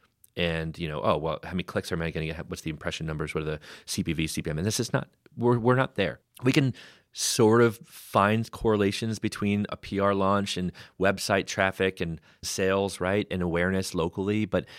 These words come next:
it's still a little bit of a dark art, and either brands get that and want that, or it causes real headaches, especially for the startups. Startups are saying, "We have this amount of money.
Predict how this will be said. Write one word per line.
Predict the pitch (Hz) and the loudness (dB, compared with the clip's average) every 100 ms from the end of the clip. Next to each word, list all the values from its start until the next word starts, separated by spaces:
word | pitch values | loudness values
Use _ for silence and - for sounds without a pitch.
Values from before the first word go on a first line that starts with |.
| - - | -8 -2
it's | 113 | 0
still | - 113 113 120 117 | 0 4 6 6 4
a | |
little | 104 95 98 | 2 2 2
bit | |
of | 98 | 0
a | 95 | 0
dark | 87 87 - | 0 0 -2
art, | 87 120 - | -2 -2 -2
and | 87 87 82 - - _ - | -4 -4 -4 -10 -20 _ -6
either | 107 98 | 0 0
brands | 87 98 98 | 2 2 2
get | 95 - | -2 -2
that | 127 139 - | 0 -2 -2
and | 87 | -4
want | 85 98 | -2 0
that, | 135 147 | 0 0
or | 95 92 90 87 - _ - | 2 4 4 0 -6 _ -6
it | 92 | -4
causes | - 92 87 82 | 0 0 0 -2
real | 90 90 | 0 0
headaches, | 85 73 71 - | 0 -4 -8 -8
especially | - 139 - | -4 -2 -2
for | 135 | -2
the | 104 | -2
startups. | - 78 71 - | 0 -4 -4 -8
Startups | - 123 143 - | 2 4 4 0
are | 95 | -4
saying, | 95 87 | -2 0
"We | |
have | 85 76 | -2 -2
this | 117 - | -4 0
amount | 127 | 2
of | 98 | 2
money. | 85 78 | 2 -2